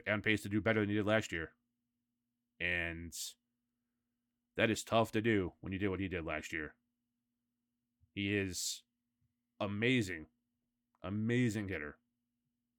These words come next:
And he's no, he's certainly no slouch on the mound. Uh, he's, he's still a top pitcher. And this is just, watching this guy go out there and do it,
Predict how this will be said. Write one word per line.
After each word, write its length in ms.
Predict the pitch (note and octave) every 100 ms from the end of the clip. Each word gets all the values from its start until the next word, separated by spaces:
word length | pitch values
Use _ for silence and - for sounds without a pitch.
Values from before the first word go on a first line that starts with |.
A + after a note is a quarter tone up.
| _ _ _ -
And 300 | G2 F#2 -
he's 160 | G#2+ G#2+
no, 260 | A#2 A2 -
he's 200 | C#3+ -
certainly 280 | D#3 C#3+ B2+
no 100 | A#2+
slouch 380 | - A#2 A2 G#2
on 80 |
the 60 | G2+
mound. 400 | F#2 E2 D#2 - _ _ _ _ _ -
Uh, 140 | E2+
he's, 260 | F#2 G2 -
he's 180 | A2 -
still 200 | B2 G#2+
a 60 |
top 260 | G2 F#2+ -
pitcher. 320 | F#2+ F2+ D#2+ -
And 140 | G2 F#2+
this 180 | F#2+ G#2
is 100 | -
just, 380 | A2 - - - _ _ _ - - -
watching 320 | G2 A#2+ C3+
this 100 | B2
guy 140 | A#2+ A2+
go 120 | A2
out 200 | G#2+ G2
there 320 | F2 D#2+ - _ _ _ _ _
and 120 | G2+
do 200 | G2+ A2
it, 120 | F2+